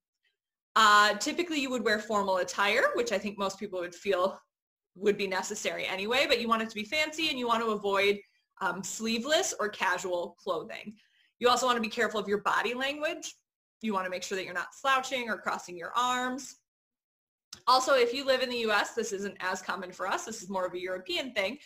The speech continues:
Um, but friendly kisses upon greeting, those are only for family members or close friends. And again, it kind of needs to be initiated by the person who has,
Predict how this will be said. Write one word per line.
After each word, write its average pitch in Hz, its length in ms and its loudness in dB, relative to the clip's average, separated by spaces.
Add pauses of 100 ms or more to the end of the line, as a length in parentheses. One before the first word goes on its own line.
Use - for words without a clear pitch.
(380)
Um, 202 220 4
but 226 220 2
friendly 330 280 2
kisses 320 400 -4
upon 233 320 0
greeting, 285 420 -4 (360)
those 220 180 2
are 247 100 4
only 226 180 0
for 220 140 -6
family 214 380 -2
members 214 340 -4
or 202 60 -4
close 175 340 -6
friends. 196 400 -6
And 294 80 -8
again, 214 240 -2
it - 180 -12
kind 415 200 -2
of 427 80 -4
needs 370 240 -2
to 285 80 -8
be 247 160 -2
initiated 202 600 -2
by 175 120 -4
the 180 100 -4
person 196 320 -6
who 190 140 -6
has, 180 420 -4